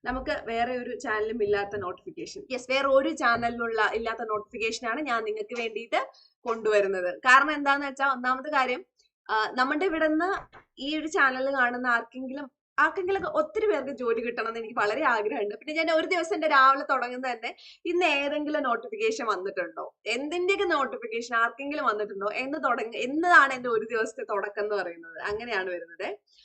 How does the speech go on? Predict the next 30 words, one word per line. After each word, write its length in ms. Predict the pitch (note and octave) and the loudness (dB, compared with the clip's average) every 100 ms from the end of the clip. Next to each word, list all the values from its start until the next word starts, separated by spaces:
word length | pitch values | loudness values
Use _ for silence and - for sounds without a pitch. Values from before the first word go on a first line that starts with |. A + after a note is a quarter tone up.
| _ - | _ -2
അതുപോലെ 420 | B3+ C#4 C#4+ D4 | 2 2 2 -2
തന്നെ, 320 | C#4+ D#4 A4 _ _ - | -2 -2 -4 _ _ 2
ആ, 340 | A3 A#3 A#3+ A#3+ G3 - G#3+ | 6 6 6 2 -4 0 4
ആ, 140 | A#3 | 6
ഡേറ്റ 400 | A3 B3+ C#4 E4 | 4 0 0 0
അനലിറ്റിക്സും 720 | D#4 C#4+ C4+ C4 B3+ - C4+ B3 | 0 0 -2 -2 -6 -8 -4 -2
അതുപോലെ 360 | A3 A#3 A#3 | -2 -2 -2
തന്നെ 460 | B3 A#3+ A#3+ D4 G#3+ | -4 -6 -6 -6 -6
ഡിജിറ്റൽ 340 | - - C4+ | -10 -6 -4
മാർക്കറ്റിംഗിന്റെയും 1000 | B3+ G#3+ G#3+ A#3 - B3 A#3 A3 A#3+ A#4 | 2 0 0 -8 -16 -10 -6 -4 -4 -6
സർട്ടിഫിക്കേഷൻ 680 | F4+ G#3+ G#3 A#3 A3 G#3+ A#3 | -2 -2 -4 -8 -2 -2 -2
കോഴ്സ് 320 | A3+ G3+ G#3 | 2 4 4
നമ്മൾ 220 | A#3+ G#3+ G#3 | -2 0 0
ഇവിടെ 180 | G3+ | 0
പ്രൊവൈഡ് 420 | G3+ G3+ F#3 F#3+ G3+ | -2 -2 0 0 4
ചെയ്യുന്നുണ്ട്. 400 | G3 F#3+ F#3 F#3+ | 2 2 -4 -4
നിങ്ങൾക്ക് 200 | G3+ G#3+ | -2 -2
അറിയാമല്ലോ, 640 | F#3+ F#3+ F#3+ G#3 F#4 - _ _ _ _ - | 0 0 0 -2 -4 -6 _ _ _ _ 4
ആ 100 | C4 | 4
ഒരു 100 | C#4+ | 4
കോഴ്സിലേക്ക് 480 | D#4 B3+ C#4+ B3+ C4+ | 0 0 0 -4 -4
നിങ്ങൾക്ക് 220 | B3 A#3+ | -6 -6
ജോയിൻ 320 | A3+ G#3 G#3 | 2 4 4
ചെയ്യാം 220 | G#3 F#3 | 2 0
ട്ടോ. 160 | F#3 F#3+ | 0 -4
നിങ്ങൾക്ക് 440 | B3 C#4 D4+ E4+ | -4 -4 0 0
ഈ 120 | D4+ D#4+ | 0 -2
ഒരു 100 | E4 | -2
കോഴ്സ് 360 | D#4 C#4+ C#4+ | 2 2 2
പഠിച്ചിറങ്ങുമ്പോൾ 840 | F#4+ C4+ B3 D4+ B3 B3+ B3+ G4 | 2 0 0 -2 -2 -2 -4 -4